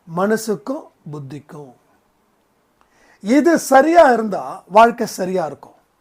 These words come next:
இது சரியா இல்லைன்னா, மதம் பிடிச்ச யானை எந்த அளவுல மதம் பிடிச்சு ஆட்டம் போடுதோ, அதை விட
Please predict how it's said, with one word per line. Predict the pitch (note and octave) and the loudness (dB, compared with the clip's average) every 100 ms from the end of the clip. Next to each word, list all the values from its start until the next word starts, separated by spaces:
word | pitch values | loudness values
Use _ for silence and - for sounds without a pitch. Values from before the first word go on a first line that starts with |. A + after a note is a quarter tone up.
| _ _ _ _ _ _ _ _ _ _ _ _ - | _ _ _ _ _ _ _ _ _ _ _ _ -2
இது | B3+ C#4 C#4+ | 0 2 2
சரியா | - B3 B3+ D4+ D#4 D#4 | 2 2 4 4 2 2
இல்லைன்னா, | A#3+ G3 A3+ A#3 G3 F#3 E3 - | 0 -4 0 0 0 -4 -10 -12
மதம் | D#3+ F#3+ A3+ C#4+ D4 | -2 2 4 2 -2
பிடிச்ச | C#4 B3 - - B3 F#3 | -4 -6 -8 -4 -4 -4
யானை | D3+ F#3 A3 B3 G3 B2+ _ _ _ _ _ - | -4 -2 0 -2 -6 -12 _ _ _ _ _ -6
எந்த | F3 A3+ C4 B3+ B3 F3 - | -2 0 0 0 -2 -2 -2
அளவுல | F#3 A#3+ A3+ G#3 G#3 G3 C3+ - _ _ _ _ - | 2 2 2 0 0 -2 -6 -20 _ _ _ _ -4
மதம் | F#3 G#3+ B3+ A3 | 2 4 2 -2
பிடிச்சு | A3 A3 - A3+ | -4 -6 -6 -10
ஆட்டம் | - F3+ G#3 A#3 F3+ C3 | -2 0 0 -2 -8 -4
போடுதோ, | G3+ A3 G3 D#3 B2+ A2+ G#3 C#4 _ _ _ | 2 2 2 -2 -10 -8 -8 -8 _ _ _
அதை | - E3+ G3 B3+ G#3+ | -2 0 4 4 4
விட | E3+ F3+ D#4 | 0 -4 -4